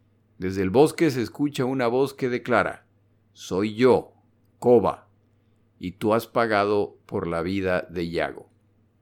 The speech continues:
Gírgola pronto muere, pero no antes de confesar sus delitos contra estos jóvenes. Freud se hubiera dado un banquete con este relato, pero los elementos de la historia son claros. La autoridad abusiva,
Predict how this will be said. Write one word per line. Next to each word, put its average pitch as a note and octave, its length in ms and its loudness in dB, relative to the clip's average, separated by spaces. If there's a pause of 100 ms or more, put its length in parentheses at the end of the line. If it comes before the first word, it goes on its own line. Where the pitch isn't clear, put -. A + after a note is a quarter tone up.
(160)
Gírgola G2 560 -2
pronto G#2 380 -4
muere, C#3+ 440 0 (540)
pero A2 160 0
no C3+ 120 2
antes D#3 260 0
de B2+ 80 0
confesar A2 500 0
sus B2 240 -8
delitos C3 600 -4
contra F2 440 -6
estos F#2+ 380 -8
jóvenes. - 600 -10 (2000)
Freud F#3+ 440 4
se C3+ 160 -4
hubiera D#3 300 2
dado D#3 320 2
un D3 180 -4
banquete C3 580 -2
con G2 200 -2
este F#2+ 200 -8
relato, F#2+ 560 -4
pero G#2 200 0
los G2+ 220 -4
elementos C3 500 -4
de B2 80 -4
la G2+ 60 -4
historia A2+ 300 -6
son A2+ 220 -8
claros. - 500 -8 (880)
La G#2 120 -2
autoridad A2+ 560 4
abusiva, B2+ 680 -4